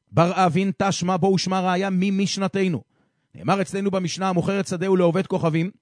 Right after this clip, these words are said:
לוקח, קונה את הפירות מהעובד כוכבים ומביא אותם ביקורים מפני תיקון העולם. משמע, שמפני תיקון העולם אין, כן, חייבו להביא ביקורים, אבל מדאורייתא הוא לא חייב להביאם.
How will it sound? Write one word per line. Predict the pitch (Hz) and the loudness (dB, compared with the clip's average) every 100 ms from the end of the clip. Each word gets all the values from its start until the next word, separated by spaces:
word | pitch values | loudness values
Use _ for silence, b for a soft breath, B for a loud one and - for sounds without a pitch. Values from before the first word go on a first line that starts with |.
| _ _ _ _ _ _ | _ _ _ _ _ _
לוקח, | 110 156 220 220 135 | 0 2 2 0 0
קונה | 180 196 | -2 0
את | 208 | -2
הפירות | 196 185 175 - | -2 -2 -2 0
מהעובד | 185 165 - | 0 0 0
כוכבים | 196 165 165 208 | -2 -2 -2 -2
ומביא | 190 160 190 | -2 0 0
אותם | 196 190 | -2 -2
ביקורים | 175 175 175 202 | -2 2 2 2
מפני | 190 196 | 0 -2
תיקון | 196 185 196 | -2 -2 -2
העולם. | 196 185 190 117 - | 0 2 0 -2 -4
משמע, | 135 139 147 147 208 _ _ _ _ | -2 -2 -2 -4 -4 _ _ _ _
שמפני | - 143 135 196 | -8 -4 -2 -2
תיקון | 196 175 196 | -2 0 0
העולם | 196 190 190 190 | 2 2 2 -2
אין, | 170 196 240 _ _ _ _ - | 0 0 -2 _ _ _ _ -6
כן, | 170 180 208 - | -2 -2 -4 -4
חייבו | 151 175 160 196 | -2 0 2 2
להביא | 190 185 202 | 2 0 0
ביקורים, | 196 220 226 240 - _ - | 2 4 4 2 -4 _ -6
אבל | 151 165 | -2 0
מדאורייתא | 165 165 160 147 151 156 165 - | 2 4 4 4 2 0 0 0
הוא | 196 | 0
לא | 294 | 2
חייב | 220 254 233 | 2 0 0
להביאם. | 202 190 165 165 127 | 0 0 2 0 -2